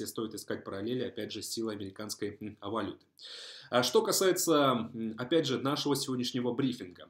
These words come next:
М, настроение должно быть непременно хорошее, потому что буквально несколько дней до Нового года, э, мы закроем этот год. Хорошо, что, э, с точки зрения долгосрочных ориентиров он подарил нам много,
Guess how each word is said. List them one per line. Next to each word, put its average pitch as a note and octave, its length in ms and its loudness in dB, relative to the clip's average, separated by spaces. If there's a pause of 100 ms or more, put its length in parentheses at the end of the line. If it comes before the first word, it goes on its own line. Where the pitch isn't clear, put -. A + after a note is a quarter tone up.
М, G2+ 360 -8
настроение F3 460 2
должно B2+ 280 2
быть A2 180 -4
непременно A2 400 -2
хорошее, C#3 540 2
потому A2+ 340 -6
что - 140 -4
буквально B2 360 0
несколько C3 400 -2
дней A#2+ 300 -6
до A2 140 -4
Нового G#2 340 -4
года, B2 460 -6 (320)
э, A2+ 160 0
мы C#3+ 180 4
закроем C3+ 640 2
этот D3 260 0
год. D#3+ 220 2
Хорошо, C3+ 440 2
что, B2 580 4
э, A2 160 0
с - 80 -6
точки C3+ 280 0
зрения C3 260 0
долгосрочных B2+ 640 0
ориентиров A2+ 520 0
он A#2+ 160 -2
подарил A#2+ 340 0
нам A#2+ 200 0
много, G#2+ 640 0